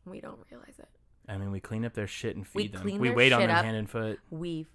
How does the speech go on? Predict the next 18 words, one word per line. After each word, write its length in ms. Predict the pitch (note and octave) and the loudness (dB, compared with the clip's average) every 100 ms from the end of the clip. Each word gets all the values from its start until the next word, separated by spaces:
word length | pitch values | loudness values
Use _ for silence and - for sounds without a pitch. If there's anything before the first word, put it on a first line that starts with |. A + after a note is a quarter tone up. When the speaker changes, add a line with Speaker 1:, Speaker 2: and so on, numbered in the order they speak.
| _ _ _ _ | _ _ _ _
Speaker 1:
let 240 | E3 D#3+ - | -6 -6 -6
them 180 | F#3+ | -6
out. 380 | - D#3 D3+ - - - | -2 0 0 -2 -10 -6
Speaker 2:
I 80 | |
mean, 140 | B2 A#2+ | -2 2
Speaker 1:
We 60 | |
Speaker 2:
they 60 | A#2 | 8
act 180 | B2+ A#3 | 8 8
Speaker 1:
pet 160 | A#3 - | 4 2
them. 260 | F3+ E3 E3 | -2 0 2
They 60 | F3+ | 4
Speaker 2:
dumb 200 | C3+ B2 | 4 2
as 40 | |
Speaker 1:
sleep 200 | A3+ - | -2 2
on 160 | E3+ E3+ | 2 2
Speaker 2:
fuck, 80 | D#3 | 0
Speaker 1:
us. 200 | E3+ | -2
Speaker 2:
though. 100 | - | -6